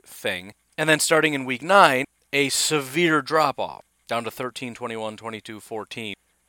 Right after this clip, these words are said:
And then last week against Washington, only seven snaps, and then this week, eleven. So it's not as though he hasn't gotten opportunities, it's just that he hasn't done anything with them. And the biggest problem I have with what's going on now is this is very, very reminiscent of why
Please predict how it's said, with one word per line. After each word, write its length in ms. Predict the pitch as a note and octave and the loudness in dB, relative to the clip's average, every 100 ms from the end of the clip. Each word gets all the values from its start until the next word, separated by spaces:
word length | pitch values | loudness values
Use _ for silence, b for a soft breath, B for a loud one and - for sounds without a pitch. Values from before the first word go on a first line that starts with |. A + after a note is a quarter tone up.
| _ | _
And 120 | A#2 | -8
then 120 | G#2+ | -2
last 280 | B2 C3 - | 2 2 0
week 100 | A#2 | -14
against 280 | A2+ A#2 A#2 | -8 -8 -4
Washington, 500 | A#2+ A#2+ A2+ A#2 A2 | -2 -2 -6 -10 -10
only 200 | G#2 G2+ | -10 -8
seven 400 | - C3 A#2 G2+ | -4 -4 -4 -10
snaps, 560 | - G#2 G2+ - - - | -8 -6 -6 -6 -12 -12
and 160 | G#2 | -12
then 140 | G2 F#2+ | -12 -12
this 180 | F#2+ - | -14 -14
week, 180 | G2 | -14
eleven. 300 | F#2+ F#2 E2+ - _ | -12 -10 -10 -12 _
So 280 | - D#3 C#3+ | -4 0 0
it's 160 | - G3+ | -2 2
not 240 | A3+ B3 | 8 8
as 140 | A3 D3 | 8 6
though 180 | D#3+ | 4
he 140 | D3 D3 | 4 4
hasn't 320 | D3 C3 C3 | 4 4 0
gotten 220 | B2+ A#2+ | 2 2
opportunities, 720 | A#2 A2 - F3+ D3+ A#2+ A2+ | 0 -2 -6 -4 -2 -2 -4
it's 120 | D#3 | -6
just 160 | - C3 | -6 -2
that 140 | C3 | -2
he 80 | B2 | 2
hasn't 340 | C3 G#2+ A2+ G#2+ | 0 -2 -8 -2
done 200 | C#3+ D3 | 0 0
anything 300 | A#2+ G#2+ G#2 | -6 -8 -12
with 200 | G2 - | -12 -14
them. 160 | F2 - b b b | -18 -20 b b b
And 140 | E3 | -2
the 40 | D#3 | 0
biggest 380 | D3+ A3+ A#3+ | 2 4 2
problem 380 | - F3 E3+ E3+ | 2 2 4 4
I 100 | D3 | 2
have 320 | C#3 D3 D3 | 4 4 4
with 160 | B2+ B2 | 4 -4
what's 180 | C#3 - | -4 -2
going 240 | C#3 C3 | -4 0
on 140 | B2+ B2 | 0 0
now 220 | B2+ B2 | 2 2
is 180 | A2 A2 | 0 -8
this 180 | A2 | -8
is 100 | B2 | -8
very, 500 | G#2 G#2+ C3+ D3 D#3 | -10 0 2 2 0
very 320 | C#3 C3+ C3+ C3 | 0 2 2 2
reminiscent 680 | B2 B2+ B2 A#2+ - A#2 | 0 0 -2 -4 -4 -8
of 120 | G#2+ G#2+ | -10 -4
why 260 | A#2 A#2+ | 0 0